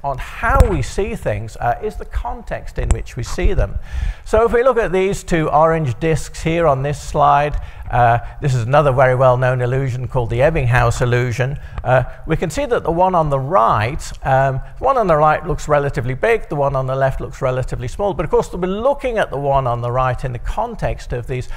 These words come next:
uh, somewhat small, uh, little grey, little grey discs, whereas the one on the left is, we're s-, looking at that in the context, uh, of these much larger discs. Uh, and if we take that context away,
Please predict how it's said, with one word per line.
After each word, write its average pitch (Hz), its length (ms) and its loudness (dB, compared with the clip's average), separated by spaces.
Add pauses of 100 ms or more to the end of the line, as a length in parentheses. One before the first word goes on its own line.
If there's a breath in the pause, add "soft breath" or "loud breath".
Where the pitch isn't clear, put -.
(160 loud breath)
uh, 123 100 -4 (160 loud breath)
somewhat 196 440 -2
small, 156 500 2
uh, 143 160 6 (240 loud breath)
little 160 220 2
grey, 180 320 4
little 170 280 0
grey 170 360 4
discs, 127 480 -4
whereas 143 320 2
the 139 80 -6
one 131 200 0
on 120 120 -2
the 120 100 -2
left 202 380 2
is, 147 160 -4
we're 139 160 -6
s-, - 320 -8
looking 147 340 -6
at 113 80 -8
that 120 220 -4
in 220 160 -6
the 196 80 -6
context, 226 800 -6 (260 loud breath)
uh, 120 240 -2
of 123 180 -4
these 127 240 -6
much 127 240 -6
larger 123 480 0
discs. 101 460 -6 (240 loud breath)
Uh, - 300 0
and 190 160 -2
if 226 100 -4
we 220 80 -8
take 156 320 -4
that - 300 -4
context - 560 -4
away, 180 360 -2